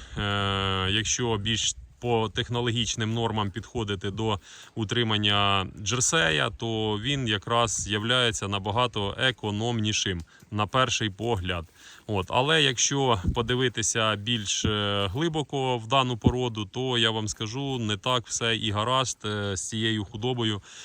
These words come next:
от, на сьогоднішній день, ну, безпосередньо в Україні теж. Е, всі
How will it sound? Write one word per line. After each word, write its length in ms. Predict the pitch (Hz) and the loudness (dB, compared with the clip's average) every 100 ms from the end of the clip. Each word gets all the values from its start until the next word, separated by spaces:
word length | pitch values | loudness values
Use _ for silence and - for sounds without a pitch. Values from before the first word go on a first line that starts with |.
| - | -10
от, 260 | 110 107 104 | -2 -2 0
на 100 | 107 | -2
сьогоднішній 640 | - 120 120 107 101 110 | -2 -2 0 0 -2 -4
день, 360 | 104 123 131 107 | -2 0 2 2
ну, 220 | 104 95 | 2 0
безпосередньо 960 | 95 98 101 - 117 120 104 98 95 90 | -2 -2 -2 0 2 2 2 0 0 -2
в 140 | 90 | -6
Україні 500 | 101 110 113 113 104 | -2 2 2 2 0
теж. 340 | 90 82 - - - - - - - - _ _ - 131 | -2 -8 -8 -16 -20 -18 -18 -20 -20 -20 _ _ -8 0
Е, 240 | 139 139 | 4 4
всі 580 | 131 - - 185 185 160 | 4 4 4 6 8 8